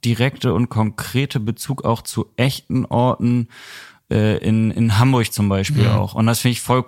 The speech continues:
Speaker 1: cool, äh, wenn jetzt irgendwie die Große Freiheit sechsunddreißig oder sowas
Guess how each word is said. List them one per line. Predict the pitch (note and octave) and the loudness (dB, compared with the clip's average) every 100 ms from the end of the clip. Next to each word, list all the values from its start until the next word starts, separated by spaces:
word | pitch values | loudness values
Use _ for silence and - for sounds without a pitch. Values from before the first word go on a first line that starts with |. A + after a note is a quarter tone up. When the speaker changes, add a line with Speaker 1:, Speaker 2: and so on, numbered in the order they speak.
| - | 0
Speaker 1:
cool, | C3+ C#3 C#3 - | 0 2 0 0
äh, | A#2 A2+ A2 A2+ A2 _ _ _ _ | 2 2 2 0 -4 _ _ _ _
wenn | - - - - - - - A2+ A2+ | -10 -8 -10 -10 -8 -6 -2 0 2
jetzt | A2 | 2
irgendwie | A#2 A2+ A2 | 2 2 2
die | G#2 | 0
Große | G#2 G#2+ G2 | 0 0 0
Freiheit | G#2+ G2+ | 0 0
sechsunddreißig | G#2 G#2+ G#2+ G#2+ G#2 | -2 -2 0 0 0
oder | G2+ F#2+ | 0 0
sowas | G2 G2 | 0 -2